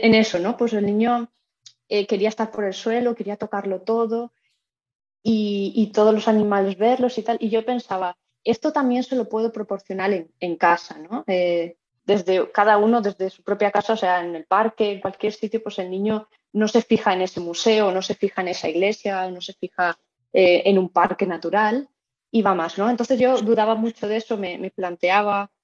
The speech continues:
qué era lo que estaba yo haciendo, ¿no? En este viaje con él. Y bueno, y me di cuenta que a lo mejor era un poco también más, eh, el ambiente, ¿no? El ambiente, pues que vea al, a gente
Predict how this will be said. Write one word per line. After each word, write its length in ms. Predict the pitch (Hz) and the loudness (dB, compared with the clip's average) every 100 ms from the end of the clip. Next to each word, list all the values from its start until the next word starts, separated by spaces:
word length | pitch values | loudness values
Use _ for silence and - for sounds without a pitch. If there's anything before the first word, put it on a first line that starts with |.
| - | 0
qué 100 | 226 | 2
era 100 | 233 | 4
lo 120 | 226 | 2
que 80 | 202 | 0
estaba 340 | - 208 202 | -2 -2 0
yo 120 | 196 | 0
haciendo, 520 | 190 - 196 185 175 214 | -2 -2 -4 -4 -8 -8
¿no? 240 | 196 220 | -8 -8
En 120 | 175 | -6
este 240 | 185 - 170 | -6 -2 0
viaje 420 | 175 180 - 165 | 2 0 -2 -8
con 200 | 160 175 | -8 -6
él. 340 | 190 202 233 _ _ _ _ _ _ _ _ | -4 -4 -6 _ _ _ _ _ _ _ _
Y 140 | 247 254 | 4 6
bueno, 220 | 269 254 | 8 8
y 60 | |
me 140 | 247 214 | 8 6
di 100 | 226 | 4
cuenta 400 | 254 254 254 254 | 6 4 4 2
que 100 | 220 | 2
a 40 | |
lo 100 | 208 | 4
mejor 320 | 202 196 240 | 0 2 4
era 200 | 262 262 | 4 4
un 100 | 240 | 2
poco 220 | 220 233 233 | 0 -4 -4
también 380 | 220 202 208 | -4 -4 -6
más, 340 | 202 202 - _ | -6 -8 -10 _
eh, 180 | 208 - | -4 0
el 180 | 196 180 | 2 2
ambiente, 640 | 156 156 185 180 170 160 | 0 0 2 2 0 -12
¿no? 240 | 156 196 214 | -14 -10 -8
El 140 | 180 | -8
ambiente, 520 | 165 175 180 180 196 | -8 -6 -6 0 -2
pues 200 | 196 - | -2 -6
que 120 | 185 | -2
vea 220 | 170 185 196 | 2 4 4
al, 180 | 190 190 | 2 0
a 220 | 175 165 | -4 -4
gente 720 | - 180 180 180 175 165 | -6 -6 0 2 4 0